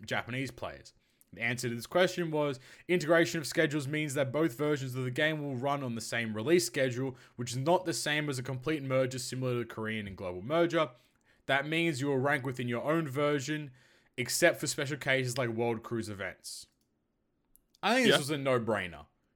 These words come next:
Speaker 1: I mean, it's nice it was, like, confirmed, I suppose, if you wanna see the silver lining in the question, but I feel like this was pretty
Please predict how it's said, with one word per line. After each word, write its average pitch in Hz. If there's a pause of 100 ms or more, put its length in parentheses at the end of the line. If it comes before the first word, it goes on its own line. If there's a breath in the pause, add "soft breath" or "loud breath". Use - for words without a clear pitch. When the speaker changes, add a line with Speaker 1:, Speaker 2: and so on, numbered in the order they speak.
(140)
Speaker 1:
I -
mean, 208
it's 208
nice 175
it 185
was, 165
like, 147
confirmed, 151
I 160
suppose, 170
if 131
you 131
wanna 135 (260 loud breath)
see -
the 127
silver 127
lining 127
in 123
the 117
question, 147 (260 loud breath)
but 160
I 165
feel 214
like 185
this 135
was 131 (300)
pretty 151